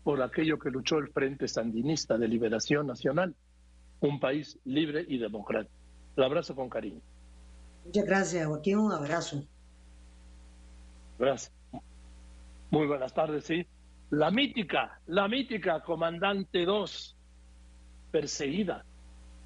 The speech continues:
Speaker 1: por este sátrapa de Daniel Ortega hasta la cárcel,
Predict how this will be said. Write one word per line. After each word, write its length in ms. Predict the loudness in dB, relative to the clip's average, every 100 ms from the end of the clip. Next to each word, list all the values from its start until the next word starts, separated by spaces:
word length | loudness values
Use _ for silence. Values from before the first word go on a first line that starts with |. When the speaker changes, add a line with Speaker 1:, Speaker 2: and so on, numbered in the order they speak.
| -20 -12 0
Speaker 1:
por 200 | 2 2
este 320 | 0 -2 -2
sátrapa 500 | 0 0 0 -2 0
de 140 | 2 2
Daniel 440 | 2 2 0 0
Ortega 600 | -6 -4 2 2 2 -4 -10 -20 -20 -20 -4
hasta 420 | -2 -2 0 0
la 160 | 2 0
cárcel, 600 | 0 0 0 -6 -10 -10